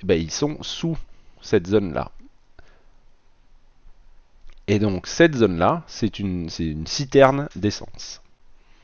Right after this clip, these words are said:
Au passage, on a le Vegas Weekly qui est dans cette zone, ce qui est intéressant. Et je vous rappelle que cette zone-là est en plein dans notre zone où on doit rebalancer.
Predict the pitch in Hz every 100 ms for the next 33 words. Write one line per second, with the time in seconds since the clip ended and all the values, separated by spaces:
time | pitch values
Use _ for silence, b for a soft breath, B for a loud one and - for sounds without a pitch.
0 | - - 107 107 - 110 95 80 80 95
1 | 95 95 - 107 113 - 113 - - -
2 | 87 80 80 - - - 180 - - -
3 | - - 87 - 71 - - - - -
4 | - - - - - B B B - 110
5 | 98 - 143 135 - 120 90 82 76 151
6 | - - b b b - 101 85 82 135
7 | 165 123 95 - 82 87 156 - 104 85
8 | 80 110 185 - - 85 131 147 131 123
9 | -